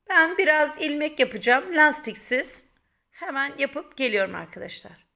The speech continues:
Modeli anlatacağım kadar ilmeklerimi yapıp geldim. Şimdi ilk sırada ilk ilmeğimi lastik olmadığı için örerek düz olarak aldım.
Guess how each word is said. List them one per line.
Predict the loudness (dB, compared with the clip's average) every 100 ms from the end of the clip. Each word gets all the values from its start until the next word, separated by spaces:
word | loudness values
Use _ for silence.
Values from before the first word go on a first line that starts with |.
| _ _ _ _ _ _ _ _ _ _ -20 -20 _ _
Modeli | -8 -2 2 4
anlatacağım | 4 0 -2 2 2
kadar | 2 2 2 2
ilmeklerimi | -2 -4 -6 -4 -4 0
yapıp | 0 0 -8 -10 0
geldim. | 2 2 0 -8 -12 _ -12
Şimdi | -8 -8 -6
ilk | -8 -6 -2 -2 0
sırada | -2 -2 -2 2 2 2 -2 -18 _ _ _ _ -10
ilk | -10 -10 -14
ilmeğimi | -12 -8 -8 -4
lastik | -2 -2 -2 -6 -6 2
olmadığı | 2 2 -6
için | -8 -8 -8 -2
örerek | 0 2 0 0 -4 -10
düz | -6
olarak | -6 -4 -4 -4 -10 -4
aldım. | -2 -4 -10